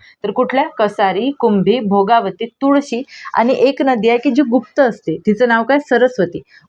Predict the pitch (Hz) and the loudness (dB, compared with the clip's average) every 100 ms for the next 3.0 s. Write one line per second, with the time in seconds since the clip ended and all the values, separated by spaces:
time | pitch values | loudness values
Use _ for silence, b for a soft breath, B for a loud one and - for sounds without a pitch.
0 | 180 233 - 294 285 240 202 190 196 220 | -4 -4 -2 -2 0 -2 -2 -2 0 2
1 | 233 - 277 226 240 294 226 247 269 262 | 0 2 2 2 0 0 0 0 -2 0
2 | 214 202 220 262 285 262 240 208 185 254 | 0 0 0 0 2 0 0 -2 0 -2